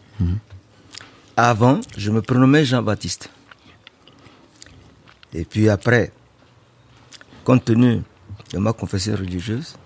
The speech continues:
Speaker 2: avant l'implantation des Blancs,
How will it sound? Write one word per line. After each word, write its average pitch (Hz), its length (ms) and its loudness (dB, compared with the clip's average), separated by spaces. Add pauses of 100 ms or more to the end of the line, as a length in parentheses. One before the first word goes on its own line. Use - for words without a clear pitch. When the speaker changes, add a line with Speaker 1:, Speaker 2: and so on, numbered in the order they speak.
(960)
Speaker 2:
avant 107 440 2 (100)
l'implantation 107 720 0
des 101 140 2
Blancs, 98 280 0